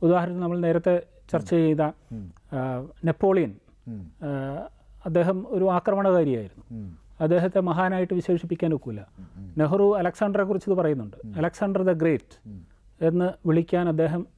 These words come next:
Speaker 1: അർഹനല്ല, അദ്ദേഹത്തിന് ആ ഒരു മഹത്വം ഇല്ല.
Speaker 2: ഉം.
Speaker 1: ഇതൊക്കെ ഒരു ഭാരതീയ കാഴ്ചപ്പാട് തന്നെയല്ലേ?
Speaker 2: ഉം. ആണ്.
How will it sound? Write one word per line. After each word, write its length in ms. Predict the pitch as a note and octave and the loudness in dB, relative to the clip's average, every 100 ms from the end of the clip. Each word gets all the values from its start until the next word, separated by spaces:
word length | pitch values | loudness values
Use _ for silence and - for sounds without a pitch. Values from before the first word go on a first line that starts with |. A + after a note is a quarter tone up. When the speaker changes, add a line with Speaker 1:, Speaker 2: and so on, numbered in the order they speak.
| _ F3 | _ -2
Speaker 1:
അർഹനല്ല, 440 | E3+ G#3 D#3+ A#2+ | 0 0 -2 -4
അദ്ദേഹത്തിന് 440 | B2 B2 - E3 E3 - | -6 -6 -4 -6 -6 -4
ആ 140 | E3+ | 0
ഒരു 160 | F3+ F3+ | 2 2
മഹത്വം 440 | E3+ D3 D#3+ F3 - | 0 -2 -6 -8 -4
ഇല്ല. 320 | D#3 D3+ G2 - - | -2 0 -2 -8 -20
Speaker 2:
ഉം. 100 | G2 E2 - - E3+ | -20 -20 -20 -6 0
Speaker 1:
ഇതൊക്കെ 260 | F#3+ F#3+ | 2 2
ഒരു 60 | G#3 | 0
ഭാരതീയ 540 | E3+ F#3 G3+ G#3+ A3 - - | 2 2 2 2 0 0 -2
കാഴ്ചപ്പാട് 440 | F#3+ F#3 F3 D#3 | -2 0 -2 -2
തന്നെയല്ലേ? 260 | A2+ G2+ G#2+ | -4 -8 -14
Speaker 2:
ഉം. 180 | G2 E2 - - _ _ | -16 -18 -20 -20 _ _
ആണ്. 180 | C#3+ B2+ | -6 -6